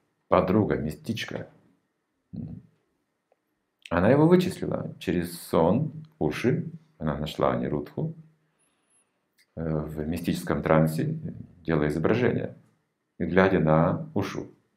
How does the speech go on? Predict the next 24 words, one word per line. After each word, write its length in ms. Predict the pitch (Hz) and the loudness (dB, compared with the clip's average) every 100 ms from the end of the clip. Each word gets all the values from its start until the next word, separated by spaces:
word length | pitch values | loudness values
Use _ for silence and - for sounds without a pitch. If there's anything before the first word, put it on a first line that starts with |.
| _ | _
потому 180 | - 76 | -16 -12
что 160 | - | -4
Уша 180 | 90 90 | -2 -2
влюбилась 480 | 82 101 107 92 90 | -2 2 6 6 4
в 40 | |
Анирудху 420 | 82 82 123 - | 0 4 2 2
через 320 | - - 80 - | -4 -4 -6 -4
сон. 360 | - - - - _ _ _ _ _ _ _ _ _ _ _ _ _ _ _ _ | -2 -2 -4 -12 _ _ _ _ _ _ _ _ _ _ _ _ _ _ _ _
Она 200 | - 80 | -4 0
рисовала 440 | 80 80 - 85 78 | 0 -2 0 2 2
различных 580 | 71 69 69 - - - _ _ _ _ _ _ _ _ _ _ _ _ _ | 0 -4 -8 -10 -12 -14 _ _ _ _ _ _ _ _ _ _ _ _ _
полубогов, 840 | - 69 67 71 85 98 110 107 - | -10 -4 2 4 8 10 10 6 -2
людей, 720 | 67 64 78 98 113 113 92 | -6 0 4 6 6 4 0
якш 540 | - 71 82 110 - - | 0 4 6 6 2 -6
и 60 | |
других 640 | 60 69 - 104 117 117 - _ _ | -8 -6 0 2 2 -2 -12 _ _
выдающихся 880 | - - 78 82 95 80 - 73 - | -20 -10 0 4 4 4 0 -8 -8
личностей, 840 | 64 64 - 104 - 123 160 160 - _ | -8 -6 -4 -4 0 0 0 -4 -10 _
изображала 680 | - 71 - 78 92 113 135 | -14 -8 -4 0 4 6 4
и 40 | |
смотрела 540 | - - 78 92 107 87 | 0 -4 -6 0 0 0
на 220 | 80 92 | -2 -2
Ушу. 380 | - - - - _ _ _ _ _ - | -4 -6 -10 -16 _ _ _ _ _ -6
И 400 | 80 107 113 | -2 0 0